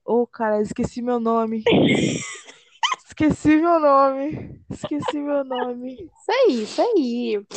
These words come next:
Speaker 2: Gente, é assim, tudo no improviso, a gente esquece as coisas. É, acontece. Bom, vou começar então. Meu nome é Helena e, caso ela não se lembre, o nome dela é Carmine.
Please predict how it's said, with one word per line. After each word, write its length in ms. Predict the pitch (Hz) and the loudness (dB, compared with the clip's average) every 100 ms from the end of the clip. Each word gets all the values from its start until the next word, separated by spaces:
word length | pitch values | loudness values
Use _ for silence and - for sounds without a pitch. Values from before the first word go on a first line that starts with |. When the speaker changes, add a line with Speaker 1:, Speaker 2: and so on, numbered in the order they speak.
| - - - | -16 -16 -10
Speaker 2:
Gente, 260 | 285 294 | -8 -2
é 80 | 269 | 0
assim, 400 | 294 - - 247 | 0 -4 -8 -8
tudo 180 | 240 233 | -8 -6
no 80 | 269 | -6
improviso, 440 | 262 269 240 240 | -2 -2 -2 -4
a 20 | |
gente 140 | 240 247 | -6 -6
esquece 320 | - 240 269 | -2 -2 -2
as 120 | 285 | -6
coisas. 300 | - 214 214 208 | -2 -4 -4 -6
É, 100 | - | -6
acontece. 840 | 226 - 349 453 - - - - 208 - - - - _ _ _ - - | -6 -6 -8 -6 -6 -8 -12 -20 -20 -16 -16 -14 -16 _ _ _ -20 -12
Bom, 280 | 240 240 233 | 0 0 2
vou 160 | 240 | 0
começar 480 | 247 254 262 254 247 | 0 -2 -2 0 -2
então. 400 | 262 311 - 302 311 - - - | -2 -4 0 0 -2 -16 -20 -6
Meu 180 | 254 269 | -2 0
nome 320 | 262 254 240 | 0 -2 -2
é 160 | - 233 | 0 0
Helena 560 | 277 247 202 208 240 262 | 0 0 -2 -2 -4 -6
e, 140 | 233 | -8
caso 320 | 233 240 226 233 | -6 0 0 0
ela 120 | 233 | -2
não 120 | 220 | -4
se 140 | 233 247 | -6 -6
lembre, 220 | 220 226 | -6 -4
o 20 | |
nome 140 | 233 226 | -4 -2
dela 160 | 226 | -2
é 60 | 226 | -2
Carmine. 920 | - 254 277 202 190 185 196 - - | -2 -2 -2 -2 -4 -6 -8 -10 -14